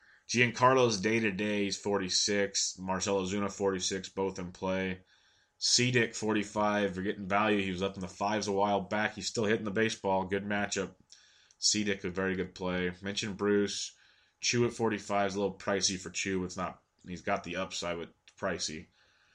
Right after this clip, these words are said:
Frazier, forty-four is pricey. Nomar Mazar at forty-four is not bad, but pricey. Locaine at forty-four, he had a good weekend in San Diego. Forty-four versus Block is an intriguing play. Jay Up, forty-three is in play.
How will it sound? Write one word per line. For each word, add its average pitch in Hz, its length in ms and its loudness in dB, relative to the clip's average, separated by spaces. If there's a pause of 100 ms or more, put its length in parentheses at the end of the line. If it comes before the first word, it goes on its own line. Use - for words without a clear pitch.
(220)
Frazier, 107 340 2
forty-four 104 580 0
is 95 80 -2
pricey. 101 500 0
Nomar 104 300 -2
Mazar 101 340 2
at 92 60 -4
forty-four 101 460 -2
is 95 80 -6
not 85 220 -8 (120)
bad, 98 280 -2
but - 140 -10
pricey. 98 600 0 (720)
Locaine 113 400 4
at 107 80 -4
forty-four, 107 540 2
he 104 60 4
had 101 100 4
a - 20 -2
good 95 200 -2
weekend 98 280 -4
in 90 80 -8
San 95 220 0
Diego. 95 360 0
Forty-four 98 520 0
versus 92 180 -2
Block 95 320 0
is 98 40 -6
an 90 100 -4
intriguing 95 480 -2
play. 90 480 -2 (260)
Jay 101 260 2
Up, 101 180 2
forty-three 98 520 -2
is 98 80 -2
in 98 100 -6
play. 98 480 0